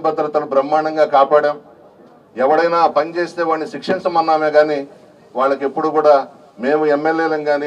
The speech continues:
మా ప్రభుత్వంలో మంత్రులు కానీ, మా నాయకుడు జగన్మోహన్ రెడ్డి గారు కానీ మేము ఎప్పుడు కూడా సపోర్ట్ చేయలేదు. పోలీసులు పరువు నిలుపుకోండయ్యా, ఎందుకు మీరు వేసుకునే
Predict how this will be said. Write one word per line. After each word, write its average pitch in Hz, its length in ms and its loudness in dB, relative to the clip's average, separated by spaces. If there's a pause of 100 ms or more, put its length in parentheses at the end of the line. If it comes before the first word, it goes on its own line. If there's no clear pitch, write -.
(120)
మా 139 60 6 (100)
ప్రభుత్వంలో 151 480 -2 (100)
మంత్రులు 151 400 0
కానీ, 143 180 0 (100)
మా 131 60 2 (120)
నాయకుడు 143 380 -2
జగన్మోహన్ 143 480 0
రెడ్డి 131 180 -6
గారు 127 200 0
కానీ 127 220 -4
మేము 123 180 -6
ఎప్పుడు 139 280 -4
కూడా 127 160 2 (440)
సపోర్ట్ 131 400 0
చేయలేదు. 131 360 -6 (1600)
పోలీసులు 185 540 -2
పరువు 185 260 2
నిలుపుకోండయ్యా, 147 600 0 (680)
ఎందుకు 208 320 -2
మీరు 175 160 -4
వేసుకునే 170 320 -8